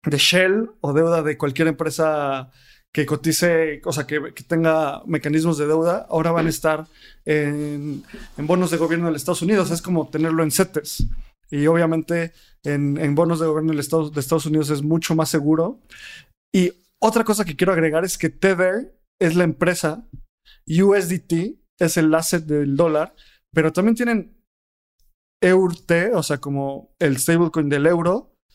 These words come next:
C N H T, X A U T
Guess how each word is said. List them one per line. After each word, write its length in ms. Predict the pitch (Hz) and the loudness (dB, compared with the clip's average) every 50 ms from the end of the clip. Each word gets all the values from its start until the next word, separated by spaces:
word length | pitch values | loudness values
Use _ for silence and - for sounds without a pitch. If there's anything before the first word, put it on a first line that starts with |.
| _ _ _ _ _ _ _ _ - _ _ _ _ _ - - | _ _ _ _ _ _ _ _ -20 _ _ _ _ _ -10 -6
C 300 | - - 185 190 202 196 | -2 2 4 4 4 4
N 200 | 190 180 170 170 | 2 2 2 2
H 260 | 170 165 - - 160 | 0 0 -2 -4 -4
T, 380 | - - 165 170 185 226 - _ _ _ _ _ _ _ _ _ - - - - _ _ _ - - 139 - | 0 0 0 0 0 -4 -8 _ _ _ _ _ _ _ _ _ -20 -20 -20 -20 _ _ _ -14 -10 -2 0
X 460 | 180 180 175 - - - - - _ | 0 0 0 -2 -6 -6 -6 -8 _
A 140 | - 170 165 | 0 2 4
U 240 | 165 160 160 156 - | 4 4 2 2 0
T 320 | - 165 165 202 - - | -2 0 0 -2 -6 -8